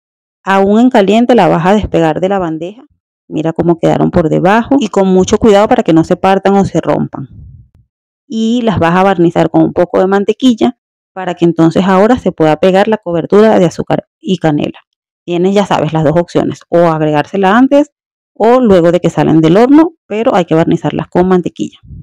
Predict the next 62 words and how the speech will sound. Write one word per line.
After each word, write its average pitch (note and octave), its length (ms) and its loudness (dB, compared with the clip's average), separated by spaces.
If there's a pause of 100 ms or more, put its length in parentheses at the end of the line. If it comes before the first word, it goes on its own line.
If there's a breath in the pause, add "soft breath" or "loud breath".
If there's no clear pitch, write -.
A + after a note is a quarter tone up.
(140)
En G#3+ 180 -14
cuanto G3+ 400 -6
al F#3+ 100 -4
tiempo G3 260 0
del A#3+ 140 4
horno, D4+ 340 4
recuerda F3 380 -4
que - 100 -6
cada E3+ 220 2
horno F#3 220 0
es F#3+ 40 -2
un G3 140 -2
mundo. A#3+ 300 4
Ya F#3+ 100 2
a F3+ 40 2
los A#3 100 2
dieciocho B3 400 -2
minutos A#3+ 280 0
puedes F#3+ 200 -2
echarle F3 340 -4
un F#3 120 0
ojito, A3+ 360 -2 (220)
las F#3 160 -4
vas E3 160 0
a F3 60 2
ver F3+ 160 0
por F#3 200 0
debajo, E3 400 0
revisar D#3 380 -8
por E3 140 -6
debajo E3+ 420 -2
que G3 160 -6 (340)
ellas D#3+ 260 -2
se E3 140 0
vean D#3 280 2
como E3+ 240 0
doraditas D#3+ 520 0
o F#3+ 80 -4
por E3 180 -4
el D3+ 140 -6
borde. D3 440 -10 (1200)
En F#3+ 120 -16
cuanto F#3+ 300 -6
a - 20 -2
la F#3 160 -2
canela F3+ 460 2
y - 20 4
el A#3 80 2
azúcar, A3+ 340 0
yo F#3 100 2
utilicé G#3+ 300 -2
una F#3+ 120 2
proporción A3 640 0
de F3 100 2
doce F3 260 0
cucharadas F3+ 380 0
de G3 80 -2
azúcar G3+ 400 -2
por F3 160 0
una F3 220 2
de G#3 100 -2
canela, G3+ 540 0